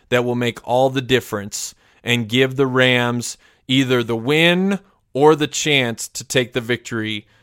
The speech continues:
late in the fourth quarter. So give me the Rams tonight. It's gonna be a huge matchup. Everyone's gonna be watching. I hope you all enjoy. I know I will. And we will definitely <laughs> see how this one ends,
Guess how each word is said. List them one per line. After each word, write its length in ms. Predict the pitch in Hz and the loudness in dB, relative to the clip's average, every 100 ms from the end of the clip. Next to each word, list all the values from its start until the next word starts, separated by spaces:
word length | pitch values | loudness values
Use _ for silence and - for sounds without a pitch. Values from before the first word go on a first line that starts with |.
| _ | _
late 320 | 110 127 135 | 0 2 2
in 120 | 127 | 0
the 80 | 123 | -4
fourth 300 | - 123 113 | -2 -2 -2
quarter. 400 | - 117 110 80 | -4 -4 -4 -6
So 260 | - - 110 | -6 -2 -2
give 280 | 104 139 151 | 0 2 2
me 100 | 175 | 2
the 140 | 170 | 2
Rams 420 | 151 147 147 135 | 2 0 0 -2
tonight. 540 | - 139 135 131 131 - - - | -4 -2 2 4 2 -4 -20 -8
It's 180 | 123 - | -6 -2
gonna 180 | 147 | -2
be 160 | 127 127 | 0 -2
a 60 | 117 | -2
huge 360 | - 151 135 | 0 2 2
matchup. 680 | 131 135 131 - 139 127 - - _ _ - | 2 2 2 2 4 4 2 -8 _ _ 2
Everyone's 440 | 143 156 160 139 | 4 4 2 2
gonna 160 | 151 147 | 2 2
be 140 | 139 | 0
watching. 520 | 135 123 127 - 135 | 0 2 2 2 -2
I 100 | 117 | -2
hope 280 | 107 143 143 | 0 0 2
you 160 | 147 143 | 2 2
all 140 | 135 | 2
enjoy. 520 | 127 110 127 123 120 | 0 2 4 4 2
I 140 | - 110 | 0 -6
know 400 | 110 123 143 - | 0 2 2 0
I 280 | - 135 139 | 0 2 2
will. 520 | 123 120 117 117 110 - - - _ _ | 0 0 0 -2 -6 -10 -20 -20 _ _
And 180 | 120 123 | -2 0
we 120 | 131 | 0
will 140 | 131 | 0
definitely 480 | 120 104 135 - 143 | -2 0 0 0 -4
<laughs> 0 | |
see 360 | - - 147 127 | -2 0 0 2
how 160 | 123 | 0
this 340 | 117 190 151 - | -2 0 0 0
one 180 | 131 120 | -2 -2
ends, 600 | 123 127 123 117 113 - | 0 2 2 0 -2 -6